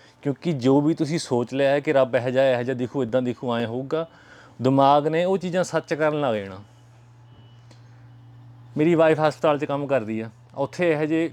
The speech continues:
ਪੇਸ਼ੈਂਟ ਆਉਂਦੇ ਨੇ ਜਿਨ੍ਹਾਂ ਨੂੰ ਹੈਲੂਸੀਨੇਸ਼ਨਸ ਹੁੰਦੀਆਂ ਨੇ, ਉਹਨਾਂ ਨੂੰ ਬੰਨ੍ਹ ਕੇ ਰੱਖਣਾ ਪੈ ਜਾਂਦਾ। ਕਿਸੇ ਨੂੰ ਕਿਤੇ ਸ਼ੇਰ ਦਿਖ ਗਿਆ, ਖੜੇ ਖੜੇ ਨੂੰ ਵੀ ਸ਼ੇਰ ਆਉਂਦਾ, ਸ਼ੇਰ ਆਉਂਦਾ, ਕਿਸੇ ਨੂੰ ਭਾਲੂ ਦਿਖ ਗਿਆ, ਕਿਸੇ ਨੂੰ ਕੁਛ ਦਿਖ ਗਿਆ, ਉਹਨਾਂ ਨੂੰ ਪਤਾ ਨਹੀਂ ਹੁੰਦਾ ਸੱਚ ਕੀ ਹੈ ਕੀ ਨਹੀਂ, ਹੈਲੂਸੀਨੇਸ਼ਨਸ ਹੋਣ ਲੱਗ ਜਾਂਦੀਆਂ ਨੇ ਉਹਨਾਂ ਨੂੰ।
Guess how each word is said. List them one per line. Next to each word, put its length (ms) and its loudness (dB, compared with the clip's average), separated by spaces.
ਪੇਸ਼ੈਂਟ 380 -2
ਆਉਂਦੇ 220 0
ਨੇ 140 -2
ਜਿਨ੍ਹਾਂ 200 -2
ਨੂੰ 100 -2
ਹੈਲੂਸੀਨੇਸ਼ਨਸ 600 -4
ਹੁੰਦੀਆਂ 300 -4
ਨੇ, 100 -8
ਉਹਨਾਂ 140 0
ਨੂੰ 100 -4
ਬੰਨ੍ਹ 220 2
ਕੇ 100 0
ਰੱਖਣਾ 300 -2
ਪੈ 160 -2
ਜਾਂਦਾ। 280 -8
ਕਿਸੇ 200 -2
ਨੂੰ 100 -2
ਕਿਤੇ 220 -2
ਸ਼ੇਰ 280 2
ਦਿਖ 220 0
ਗਿਆ, 240 -2
ਖੜੇ 200 0
ਖੜੇ 140 -2
ਨੂੰ 120 -2
ਵੀ 60 0
ਸ਼ੇਰ 220 2
ਆਉਂਦਾ, 180 0
ਸ਼ੇਰ 220 -4
ਆਉਂਦਾ, 220 -4
ਕਿਸੇ 280 -2
ਨੂੰ 360 -4
ਭਾਲੂ 260 4
ਦਿਖ 220 0
ਗਿਆ, 260 -2
ਕਿਸੇ 200 0
ਨੂੰ 100 -2
ਕੁਛ 200 2
ਦਿਖ 220 -4
ਗਿਆ, 220 -6
ਉਹਨਾਂ 140 0
ਨੂੰ 100 0
ਪਤਾ 300 2
ਨਹੀਂ 120 0
ਹੁੰਦਾ 280 0
ਸੱਚ 320 -6
ਕੀ 240 -4
ਹੈ 60 -2
ਕੀ 160 -6
ਨਹੀਂ, 360 -4
ਹੈਲੂਸੀਨੇਸ਼ਨਸ 640 0
ਹੋਣ 180 0
ਲੱਗ 120 0
ਜਾਂਦੀਆਂ 200 -2
ਨੇ 60 -2
ਉਹਨਾਂ 180 -4
ਨੂੰ। 140 -8